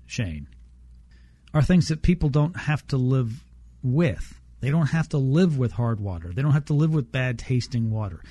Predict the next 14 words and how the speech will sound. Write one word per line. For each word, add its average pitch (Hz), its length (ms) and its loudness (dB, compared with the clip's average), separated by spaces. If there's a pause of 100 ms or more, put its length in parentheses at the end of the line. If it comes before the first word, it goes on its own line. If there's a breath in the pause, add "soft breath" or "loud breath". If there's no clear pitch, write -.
(340 loud breath)
And 170 220 6
their 151 280 4
appliances 180 720 0
will 120 100 0
last 113 320 -2
longer. 113 440 -2 (760 soft breath)
So 175 240 2
really, 175 400 4
like 139 240 0
you 208 100 2
said 180 300 -2
before, 123 680 -2 (880 soft breath)
if 165 220 0
you 170 340 2